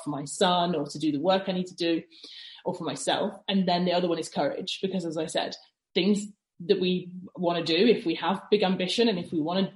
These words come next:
make big change in the world, then we have to have courage. So those are my words, but they change all the time. And then I go back, I grab my journal. I have this six questions that I answer. It's called Six Questions to Answer Before Six in the book.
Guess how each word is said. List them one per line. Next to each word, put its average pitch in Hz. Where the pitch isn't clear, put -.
make 185
big 180
change 185
in 180
the 156
world, 165
then 170
we 170
have 185
to 165
have -
courage. -
So 185
those 202
are 233
my 202
words, 180
but 202
they 208
change 175
all 185
the -
time. -
And 185
then 196
I 185
go 180
back, 208
I 185
grab 180
my 160
journal. 180
I 180
have 175
this 180
six -
questions 214
that 214
I 170
answer. 165
It's -
called 180
Six -
Questions 165
to -
Answer -
Before 160
Six -
in 190
the 165
book. 196